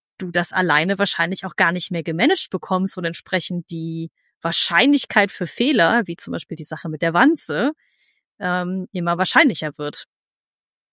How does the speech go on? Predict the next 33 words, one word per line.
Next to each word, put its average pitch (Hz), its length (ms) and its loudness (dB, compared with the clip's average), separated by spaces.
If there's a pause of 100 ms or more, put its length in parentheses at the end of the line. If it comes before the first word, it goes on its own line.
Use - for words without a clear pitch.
(500)
Also, 170 560 -6 (560)
das 185 220 2
war 190 100 4
zumindest 180 500 0
das, 180 160 2
was 180 120 -2
ich 180 260 -4
an 170 380 -2
dem 170 240 0
Plot - 400 2
am 165 160 0
spannendsten 165 540 0
fand. 160 320 -6
Also 165 140 -4
abgesehen 170 360 -4
davon, 170 260 -4
dass 160 160 -4
diese 156 200 -8
Party 220 460 0
mal 170 140 2
wieder 165 180 2
wunderschön 170 400 0
inszeniert 170 520 -2
war, 214 220 0
aber, 170 340 -2 (920)
ähm, 165 520 -6 (440)
wir 175 120 0
hatten 202 200 0
ja 160 180 2
erst 147 520 -4
in 196 160 2
Folge 170 320 -2
drei 143 360 -2